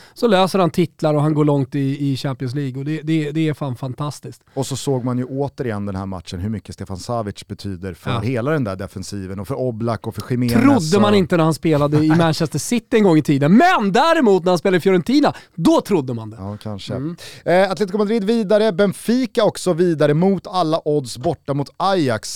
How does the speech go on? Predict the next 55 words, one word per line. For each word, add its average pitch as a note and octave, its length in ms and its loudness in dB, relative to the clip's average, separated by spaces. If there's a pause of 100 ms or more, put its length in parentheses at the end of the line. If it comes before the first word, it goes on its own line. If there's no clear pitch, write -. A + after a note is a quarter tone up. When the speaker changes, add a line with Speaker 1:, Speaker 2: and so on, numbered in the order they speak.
(120)
Speaker 2:
Eh, C3+ 360 0
hade D#3 240 -2
jag G#3 280 2
varit D#3+ 280 0
Ten C3 160 -4
Hag, D3 240 -2
hade C3+ 200 -4
jag E3+ 220 0
varit C#3+ 460 0 (120)
Allaire, C#3 560 0
Anthony, C#3 760 -2
Speaker 1:
Mm. A2 120 -2
Speaker 2:
hade C3 160 -4
jag D3 220 0
varit, C#3 400 -4
eh, C3+ 60 -2
ja, C3 320 -2
men C#3+ 180 -2
alltså, C3+ 200 -2
Speaker 1:
Mm. C3 340 0
Speaker 2:
Ajax-supporter, C#3 880 -4 (320)
fy F#3+ 160 -6 (300)
fan D3+ 260 0
vad E3 60 -2
jag C#3+ 60 -2
hade G#2+ 120 -4
grämt G2 300 -6
mig. F2 160 -20 (100)
Speaker 1:
Mm. E3+ 120 -2
Nej, F#3 80 0 (220)
men D#3+ 140 0
Speaker 2:
Som F3+ 100 6
Speaker 1:
de - 80 6
var G3+ 80 6
Speaker 2:
de F3 60 4
Speaker 1:
sura A3+ 340 4
Speaker 2:
slarvar G#3 260 6
Speaker 1:
också, F#3 120 4
Speaker 2:
bort G#3 100 2
det F3 60 2
här E3+ 80 4
Speaker 1:
supportrarna. C#3 240 2
Speaker 2:
dubbelmötet. C3 800 -2 (680)
Speaker 1:
Va? - 80 2
Speaker 2:
För, F3 180 2
för E3+ 220 2
alltså, E3+ 260 0
i, E3+ 200 -4
i D3+ 100 0
Liss-, F3 360 -4
de C#3+ 160 0
kan F3 100 0
ju F#3 40 0
lämna D#3+ 220 0
Lissabon B2+ 560 -2